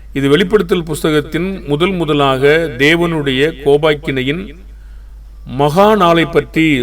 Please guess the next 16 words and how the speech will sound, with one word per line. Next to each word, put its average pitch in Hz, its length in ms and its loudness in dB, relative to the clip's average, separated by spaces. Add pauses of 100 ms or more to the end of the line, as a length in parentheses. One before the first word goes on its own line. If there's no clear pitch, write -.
(120)
சொல்லப்பட்டுள்ள, 143 840 0 (1200)
நாம் 139 420 -2
பின்னுக்கு 175 340 2
சென்று 151 520 2
வெளிப்படுத்தல் 156 520 2
ஆறாம் 160 340 6
அதிகாரம் 147 460 4
பன்னிரெண்டு, 147 420 -2
பதினேழு 143 680 2
வசனப்பதில் 143 440 0
நினைவூட்டுகிறதாக 139 880 2
நாம் 147 140 -4
காண 127 240 -2
முடியும். 107 360 -8 (1500)
இதே 180 280 4
போன்று 190 760 4